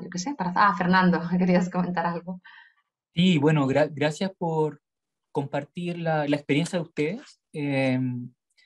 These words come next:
Speaker 2: algo muy breve, acá, acá en Chile ni siquiera tenemos legislación de voluntades anticipadas. Creo que ustedes llevan un poco más avanzado que nosotros.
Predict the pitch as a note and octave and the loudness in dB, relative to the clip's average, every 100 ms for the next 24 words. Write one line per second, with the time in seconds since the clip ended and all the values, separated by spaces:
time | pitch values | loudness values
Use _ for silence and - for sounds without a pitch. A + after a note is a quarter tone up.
0 | _ _ _ _ D#3+ D#3+ E3+ D#3+ G3 A3 | _ _ _ _ 0 2 2 4 4 4
1 | F3 D#3+ D#3+ E3+ - E3 E3 - F#3 F3 | 4 2 -2 -4 -6 -4 -6 -6 -6 -6
2 | - C#3 F#3+ F#3 E3+ E3+ F3 E3 D3+ C#3+ | -8 -6 -2 -2 -2 -2 -2 0 -2 -4
3 | C#3+ C3+ C3+ - D#3+ E3+ E3 E3+ E3 E3+ | -6 -4 -4 -4 -4 -2 -4 -4 0 0
4 | E3+ E3+ D#3 D#3+ F#3+ - _ _ - - | -2 -8 0 2 2 -6 _ _ -10 0
5 | D3+ D3 D3+ D3 D3 D3 - D#3 D3 D#3 | 2 2 2 0 -2 -6 -4 -2 0 0
6 | D3 D3 D3 D3+ - D#3 D#3 D#3 F3 D#3+ | 0 -2 -6 -8 -8 -4 0 0 2 0
7 | D#3 F3 E3+ E3+ D#3+ F#3+ A#3+ - | 0 -2 -2 -4 -6 -6 -6 -10